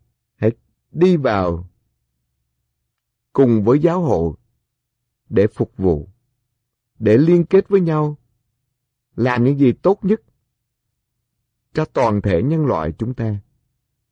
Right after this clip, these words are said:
Và qua lời dạy của Đức Kitô, Thánh Thần của Chúa dẫn dắt mọi người có những tư tưởng đúng,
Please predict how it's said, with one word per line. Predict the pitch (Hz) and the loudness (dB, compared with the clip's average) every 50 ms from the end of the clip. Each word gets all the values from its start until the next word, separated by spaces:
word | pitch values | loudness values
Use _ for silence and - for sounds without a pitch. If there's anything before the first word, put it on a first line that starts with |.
| _ _ _ _ _ _ _ _ _ _ _ _ _ _ _ _ - | _ _ _ _ _ _ _ _ _ _ _ _ _ _ _ _ -10
Và | - 107 104 95 92 _ _ _ | -6 -6 -6 -6 -6 _ _ _
qua | - 143 147 139 139 139 135 131 - _ _ _ _ _ _ _ _ _ | -2 -2 0 0 0 -2 -4 -6 -10 _ _ _ _ _ _ _ _ _
lời | - 113 120 120 120 113 | -2 0 2 2 4 2
dạy | 117 101 104 104 | 2 0 0 0
của | - 151 | 0 0
Đức | 156 196 - - | 0 0 -2 -2
Kitô, | - 165 160 - - 151 151 147 143 143 139 _ _ _ _ _ _ _ _ _ _ _ _ _ _ _ _ _ _ _ _ _ _ _ _ - | -4 -4 -4 -2 -2 -2 -2 -2 -4 -6 -10 _ _ _ _ _ _ _ _ _ _ _ _ _ _ _ _ _ _ _ _ _ _ _ _ -8
Thánh | - 160 185 | -6 -4 -4
Thần | - 165 131 110 95 | -2 -2 -2 -2 -2
của | 80 92 85 | -2 -2 -4
Chúa | - - 117 135 | -2 0 0 0
dẫn | 151 143 123 104 85 90 98 92 | 0 0 0 -2 0 -2 -4 -4
dắt | 131 151 - _ _ _ _ _ _ _ _ _ _ _ _ | -6 -8 -10 _ _ _ _ _ _ _ _ _ _ _ _
mọi | - 113 107 95 90 95 | -6 -4 -2 -2 -2 -2
người | 107 107 101 95 90 87 80 80 - _ _ _ _ _ _ _ _ _ _ _ _ _ _ _ _ _ _ _ _ _ _ _ _ _ _ _ _ _ _ _ _ _ _ _ _ _ _ _ | -2 0 0 0 0 0 -2 -4 -8 _ _ _ _ _ _ _ _ _ _ _ _ _ _ _ _ _ _ _ _ _ _ _ _ _ _ _ _ _ _ _ _ _ _ _ _ _ _ _
có | - 156 | -4 -2
những | 175 160 143 135 135 | 0 0 0 0 2
tư | - 180 170 160 | 4 4 4 4
tưởng | - 139 113 107 127 139 151 | 4 2 2 2 2 2 2
đúng, | 170 180 196 262 269 | 2 2 2 0 -8